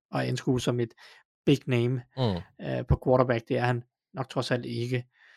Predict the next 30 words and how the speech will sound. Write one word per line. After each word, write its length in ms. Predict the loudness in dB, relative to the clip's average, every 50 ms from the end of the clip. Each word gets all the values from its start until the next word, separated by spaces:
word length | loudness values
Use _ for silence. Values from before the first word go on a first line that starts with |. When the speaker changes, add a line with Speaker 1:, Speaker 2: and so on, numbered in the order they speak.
| -20 _ _ _ _ _ -14 -10 -8
Speaker 1:
Øhm, 400 | -8 -6 -8 -10 -12 -14 -14 -18 -20 _ _ _ _ _
men 120 | 2 4 4
jeg 100 | 4 2
tror 520 | 0 -4 -4 0 2 2 2 2 0 -2
ikke, 200 | -4 -6 -8 -10 _ _
der 60 | 0 0
er 380 | 0 2 -2 -2 0 0 0
nogen 680 | 0 2 2 2 2 0 0 -2 -2 -4 -4 -6 -8 -4
oplagte 560 | -2 -2 -2 0 0 -2 -2 -2 -4 _ -6
store 440 | -6 -6 -4 -4 -2 -2 0 0 0
navne, 480 | -2 -2 -2 -2 -4 -4 -6 -6 -8 -10 -12
som 200 | -10 -6 -4 -4
jeg 80 | -4 -4
kunne 200 | -4 -6 -6 -4
se 220 | -4 -4 -4 -4
blive 200 | -4 -4 -6 -6
traded 380 | -4 -4 -2 -2 -2 -2 -4 -6
sådan 280 | -6 -6 -6 -6 -6 -6
lige 540 | -6 -6 -6 -6 -6 -6 -6 -8 -8 -10 -12 _ _ _ _ _ _ _ _ _ 0
Speaker 2:
Nej. 160 | 2 2 2 0 -8 -20 _ _ _ _ _ _ -2
Speaker 1:
i 100 | 0 0
de 100 | 0 0
kommende, 420 | 4 4 4 4 4 0 -2 -2
i 40 | -2
den 140 | -2 -2 2
kommende 320 | 2 2 2 2 0 -2
sæson 360 | -2 -2 -2 -2 -2 -2 -2
eller, 440 | -2 -2 -2 -2 -4 -4 -6 -6 -8
øh, 60 | -10 -12 _ _ _
eller 260 | -8 -6 -6 -6 -8